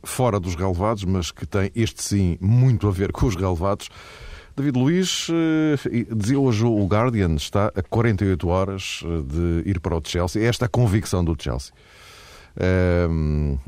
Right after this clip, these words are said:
eh, faria agora a volta ao contrário. Luís, eh, eh, a saída do central brasileiro a consumar-se,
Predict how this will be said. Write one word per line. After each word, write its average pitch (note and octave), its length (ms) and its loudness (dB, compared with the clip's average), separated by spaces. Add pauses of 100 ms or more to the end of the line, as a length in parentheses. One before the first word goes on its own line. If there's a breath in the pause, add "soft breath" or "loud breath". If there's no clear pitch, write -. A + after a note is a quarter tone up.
(220)
eh, F#2 680 -4
faria G2 280 0
agora F#2+ 200 2
a - 20 2
volta G2 220 -2
ao F2 40 -2
contrário. F#2+ 440 2
Luís, G#2 560 2
eh, D#2 680 0
eh, - 20 0
a F2+ 40 0
saída F#2+ 340 0
do F#2+ 380 0 (100)
central F#2 480 0
brasileiro E2+ 640 0
a D#2+ 60 0
consumar-se, F2 1200 -2